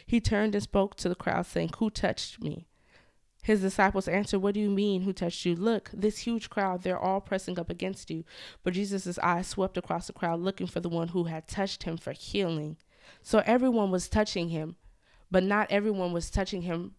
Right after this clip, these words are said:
with a purpose and an intent behind it, with faith behind it to be healed. There's a lot of people who are praying without faith. They're praying and they're asking God to do things that they are not sure or they don't believe that he can do.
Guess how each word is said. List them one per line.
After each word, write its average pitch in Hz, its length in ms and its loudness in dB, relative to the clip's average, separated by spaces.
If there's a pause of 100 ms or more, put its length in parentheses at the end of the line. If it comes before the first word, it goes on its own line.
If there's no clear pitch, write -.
with 175 220 0 (240)
a 165 120 0
purpose 196 440 0
and 165 120 2
an 151 120 0
intent 175 440 -2
behind 165 480 0
it, 151 160 -4 (280)
with 180 200 2
faith 208 500 -2
behind 170 500 -2
it 165 140 -6
to 165 140 -4
be 160 120 -6
healed. 151 440 -2 (560)
There's 214 220 4
a 202 60 0
lot 185 220 0
of 208 80 -2
people 190 240 0
who 185 80 -2
are 165 140 2
praying 180 420 -2
without 165 380 -2
faith. 165 580 -6 (300)
They're 175 120 6
praying 208 440 0
and 185 80 0
they're 170 160 -2
asking 175 400 -2
God 165 240 -2
to 170 100 -4
do 180 200 -4
things 180 260 -2
that 160 180 -4
they 180 180 2
are 170 120 -2
not 170 340 -4
sure 185 340 -2
or 160 80 -2
they 160 160 -2
don't 170 280 -4
believe 170 320 -6
that 160 140 -4
he 185 140 -6
can 165 220 -8
do. 156 300 -2